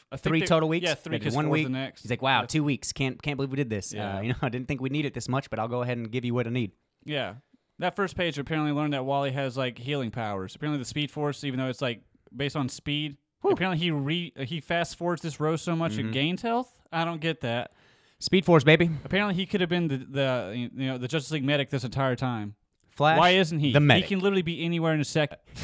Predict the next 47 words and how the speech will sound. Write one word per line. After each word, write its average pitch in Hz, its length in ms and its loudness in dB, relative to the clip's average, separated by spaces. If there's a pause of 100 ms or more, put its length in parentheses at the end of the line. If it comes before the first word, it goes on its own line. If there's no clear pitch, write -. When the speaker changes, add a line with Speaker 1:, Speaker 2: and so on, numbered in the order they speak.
(480)
Speaker 1:
Like, 156 160 0
"Oh, 156 100 6
Batman, 165 260 4
you 151 60 2
got 151 120 6
a - 20 2
broken 156 260 4
leg? 170 240 0
Here, 156 180 -4
let 147 80 -2
me 151 60 -2
vibrate 131 360 -2
that." 101 280 -10
Speaker 2:
<laughs> - 1200 4
Yeah, 240 140 2
but 190 100 0
that 190 140 2
takes 196 160 0
all 185 80 2
the 135 80 -2
fun 180 260 0
out 104 140 0
of 95 80 -6
it, 92 80 -6
doesn't 131 200 -2
it? 220 100 -8 (220)
Speaker 1:
No. 110 280 -6 (640)
Speaker 2:
I 170 60 4
mean, 202 160 4
come 233 180 2
on. 269 220 2
If 120 60 -2
Speaker 1:
Every 180 180 4
Speaker 2:
it 175 80 -2
Speaker 1:
team 175 180 -2
needs 156 180 0
a 135 40 2
medic. 120 300 -4 (720)
Speaker 2:
Yeah, 240 200 2
but, 240 200 -2 (400)
but - 240 2 (760)
fine, 143 460 4
whatever, 107 460 4
whatever, 82 440 -6
whatever. 80 220 -12
Speaker 1:
But 147 160 -2
nothing. 113 400 -6